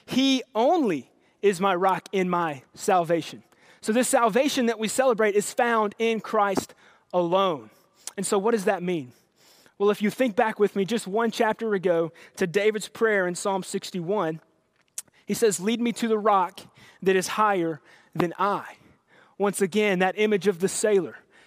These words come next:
shipwrecked at the bottom of the cliff, looking up at this rock too high for him to climb, so high, in fact, that there's no way he would be able to make it up to the top on his own. There was no idea he could come up with. There was no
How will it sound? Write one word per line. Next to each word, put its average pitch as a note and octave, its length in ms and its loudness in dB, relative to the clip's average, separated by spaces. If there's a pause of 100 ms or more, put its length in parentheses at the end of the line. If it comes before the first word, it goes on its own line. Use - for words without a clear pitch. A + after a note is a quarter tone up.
shipwrecked - 720 -2
at G#3 100 -2
the G#3+ 60 2
bottom A3 380 0
of G3 140 -2
the G3 60 -2
cliff, F#3 400 0 (220)
looking B3 340 0
up A#3+ 240 2
at B3+ 120 -8
this B3 240 -4
rock A3 320 0
too B3 220 0
high A#3 280 2
for A#3 160 -6
him A3+ 280 0
to G#3+ 140 -2
climb, F3+ 460 -2 (220)
so C#4+ 320 2
high, C4 240 2
in A3+ 100 0
fact, F#3 420 -2 (200)
that G#3 100 -4
there's G3+ 220 0
no C#4+ 260 4
way B3+ 300 4
he G#3 120 0
would A#3 120 4
be A3+ 100 4
able A3+ 160 4
to G3+ 140 -4
make G#3+ 240 0
it A3+ 100 -2
up A3 180 0
to A3+ 120 -6
the G#3+ 100 2
top G#3 400 2 (240)
on G3+ 180 2
his G3 280 0
own. D#3+ 320 -4 (480)
There A#3 100 4
was A3+ 160 0
no G#3+ 220 2 (180)
idea A3 540 2
he B3+ 180 0
could A3+ 180 -4
come A3 220 -2
up A#3 220 0
with. C4 320 -4 (260)
There A#3 120 6
was A3 180 -2
no G#3+ 200 2